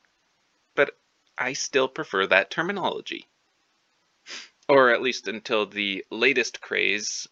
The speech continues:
of calling us left of normal catches on, because that's even better." So that about wraps it up for today. Next week, we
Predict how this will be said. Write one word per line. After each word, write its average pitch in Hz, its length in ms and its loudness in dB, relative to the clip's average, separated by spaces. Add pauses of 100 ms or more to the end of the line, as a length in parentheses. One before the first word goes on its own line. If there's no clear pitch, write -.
of 95 300 -8
calling 95 320 -6
us - 240 -10 (180)
left 107 320 -4
of 98 80 -6
normal 95 440 -4 (1080)
catches 107 320 -2
on, - 200 -12 (120)
because - 260 -8
that's 101 220 -2
even 95 160 -8
better." - 220 -12 (2750)
So 190 120 6
that 196 160 6
about 156 240 4
wraps 117 260 0
it 98 80 -4
up - 140 -6
for 110 100 -2
today. 95 340 -8 (880)
Next 180 440 0
week, 165 320 -4
we 139 560 -4